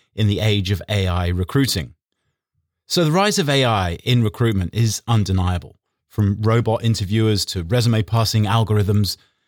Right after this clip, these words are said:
technology is transforming the talent hunt. And while these tools offer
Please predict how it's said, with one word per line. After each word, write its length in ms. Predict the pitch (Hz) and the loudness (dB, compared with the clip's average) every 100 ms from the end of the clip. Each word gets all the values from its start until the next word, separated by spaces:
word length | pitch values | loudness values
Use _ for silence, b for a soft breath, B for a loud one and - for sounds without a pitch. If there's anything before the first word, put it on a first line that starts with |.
| _ | _
technology 540 | - - 156 185 127 117 | -8 -2 0 0 0 -2
is 240 | 117 117 | -2 -4
transforming 920 | - - 123 117 - 127 127 113 78 | -2 -2 0 0 -4 0 2 2 -2
the 80 | 85 | -6
talent 380 | - 98 92 69 | -6 -2 -2 -4
hunt. 360 | 80 67 - - _ _ _ _ _ _ | -8 -10 -14 -20 _ _ _ _ _ _
And 80 | 120 | 0
while 120 | 147 | 2
these 180 | 170 131 | 2 0
tools 340 | - 151 120 - | 0 2 2 0
offer 260 | 113 - | -6 -4